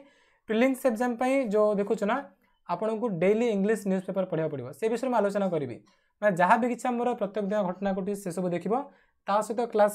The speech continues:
ସିକ୍ସଥରୁ ଆରମ୍ଭ କରି କ୍ଲାସ୍ ଟୁଏଲ୍ଭ ପର୍ଯ୍ୟନ୍ତ ଇତିହାସ, ଭୂଗୋଳ, ରାଜନୀତି ବିଜ୍ଞାନ, ଅର୍ଥନୀତି, ଏସବୁ ପୁରା କ୍ଲିୟର ଥିବାକୁ ପଡ଼ିବ।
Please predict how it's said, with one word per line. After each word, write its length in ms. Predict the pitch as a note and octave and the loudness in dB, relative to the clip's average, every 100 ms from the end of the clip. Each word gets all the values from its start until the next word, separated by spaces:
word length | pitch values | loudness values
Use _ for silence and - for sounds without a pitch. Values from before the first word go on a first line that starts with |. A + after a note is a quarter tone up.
| - | 0
ସିକ୍ସଥରୁ 320 | A3 - A#3 | -6 -2 2
ଆରମ୍ଭ 220 | A3+ A3+ | 2 0
କରି 140 | A3 A3 | -2 0
କ୍ଲାସ୍ 240 | G3+ G3 | 0 -2
ଟୁଏଲ୍ଭ 200 | G3+ G3+ | -2 -2
ପର୍ଯ୍ୟନ୍ତ 200 | G3 G3 | -2 -2
ଇତିହାସ, 400 | G3 D#3 F#3 F3+ | -2 -2 -4 -2
ଭୂଗୋଳ, 340 | F#3 E3 E3+ F3+ F3+ - _ _ _ | -6 -2 4 4 2 -8 _ _ _
ରାଜନୀତି 420 | D3+ D#3 G3 G3+ G3 | -2 0 0 -2 -2
ବିଜ୍ଞାନ, 300 | F#3+ F#3+ F#3 | 0 0 -2
ଅର୍ଥନୀତି, 520 | D#3+ - F#3+ F#3 F#3+ F#3 - _ - | -6 -6 -6 -4 -6 -6 -18 _ -8
ଏସବୁ 340 | G3+ G3+ G#3+ | -8 -4 -6
ପୁରା 240 | G#3 F#3 F3+ | -2 0 0
କ୍ଲିୟର 220 | D#3+ D3+ | 0 -4
ଥିବାକୁ 200 | D3 C3+ | -6 -10
ପଡ଼ିବ। 180 | G#2+ | -12